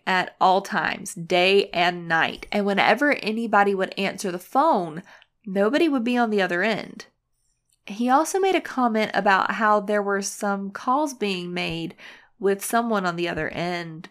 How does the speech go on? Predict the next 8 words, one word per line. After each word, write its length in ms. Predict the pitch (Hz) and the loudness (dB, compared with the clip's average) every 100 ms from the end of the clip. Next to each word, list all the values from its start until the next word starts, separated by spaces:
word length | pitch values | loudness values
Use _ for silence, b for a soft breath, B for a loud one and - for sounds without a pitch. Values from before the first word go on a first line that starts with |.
| _ - | _ 2
but 320 | 185 170 185 170 - | 6 6 4 -6 -6
these 260 | 214 269 | -2 -2
people 320 | - 247 233 196 | 0 -2 0 0
were 160 | 180 | 0
speaking 480 | - - 180 185 175 | -2 -4 -4 -4 -4
in 400 | - 175 165 - _ _ | -4 -4 -4 -6 _ _
unusual 1000 | 143 165 160 175 196 202 196 185 180 - - | -8 -6 -6 -4 -2 0 0 0 -2 -8 -12
languages. 1040 | 147 147 160 143 - - 50 - - - | -8 -4 -4 -4 -8 -8 -12 -12 -16 -20